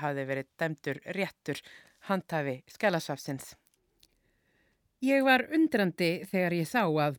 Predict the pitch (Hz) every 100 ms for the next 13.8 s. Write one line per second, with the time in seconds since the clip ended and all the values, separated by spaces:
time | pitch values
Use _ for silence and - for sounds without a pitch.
0 | - 233 - _ - 160 139 - 196 196
1 | 190 156 139 135 135 175 247 - _ 147
2 | 123 143 143 147 139 139 185 196 - -
3 | 147 196 180 127 170 147 285 - 143 127
4 | 120 _ _ _ - 117 135 185 131 -
5 | _ _ - - - - - _ _ 190
6 | 202 233 - 247 247 226 226 254 247 -
7 | 226 226 - 233 208 190 - 190 - 214
8 | 190 185 160 - 202 - 180 156 - 202
9 | - - 175 - 190 165 143 170 208 -
10 | 151 143 147 - _ - - - - _
11 | - 226 226 - 220 233 - 208 208 208
12 | - 185 - 202 - 226 185 180 175 -
13 | 175 202 175 160 180 190 - 143